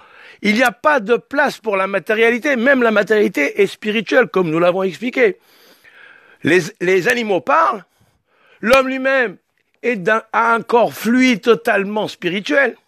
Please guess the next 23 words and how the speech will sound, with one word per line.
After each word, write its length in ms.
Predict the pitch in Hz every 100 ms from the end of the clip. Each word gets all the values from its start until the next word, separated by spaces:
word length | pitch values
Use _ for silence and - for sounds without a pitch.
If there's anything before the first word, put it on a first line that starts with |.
| _ _ _ _ _ _ _ _ _ - - _ _ -
et 80 |
cetera. 420 | 170 190 196 143 127
Donc, 260 | 160 - - _ _ _ _
la 120 | 147
qualité 720 | - 214 208 185 233 208 120 - _ _ _ _
de 140 | 107
la 140 | 131 139
création 520 | - 247 202 302 262
correspond 800 | 254 226 226 - 294 294 214 -
à 140 | - 156
ce 100 | -
que 100 | 196
nos 280 | 180 165 190
maîtres 320 | 226 - 185
disent 420 | 165 320 294 160
de 220 | 165 175
cet 280 | 131 - 175
homme-là, 400 | 285 247 143 113
exceptionnel, 720 | - - 185 - 254 285 202 117 _ _ _ _ _ _
qui 160 | - 165
comprend 500 | 196 196 - 254 240
son 180 | 185 156
créateur. 580 | 208 262 262 254 156